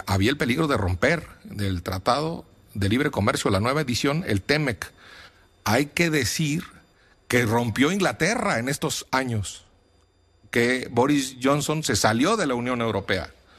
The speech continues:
Este, hay que decir eso. Y por el otro lado, eh, debemos decir, eh, también que, eh, el presidente en eso, eh, pues se vio con, jugando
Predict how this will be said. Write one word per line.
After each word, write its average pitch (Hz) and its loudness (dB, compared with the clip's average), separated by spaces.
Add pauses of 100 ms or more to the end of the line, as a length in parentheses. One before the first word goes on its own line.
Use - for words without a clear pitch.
(400)
Este, 107 -2
hay 117 -2
que 160 0
decir 147 0
eso. 160 -6 (540)
Y 113 4
por 101 2
el 101 4
otro 165 2
lado, 156 0 (360)
eh, 98 0
debemos 110 2
decir, 147 0 (460)
eh, 110 0
también 123 2 (560)
que, 101 0
eh, 101 0
el 98 2
presidente 117 0 (440)
en 101 4
eso, 147 0 (220)
eh, 98 0 (260)
pues 107 2
se 98 4
vio 113 4
con, 101 2 (1120)
jugando 123 4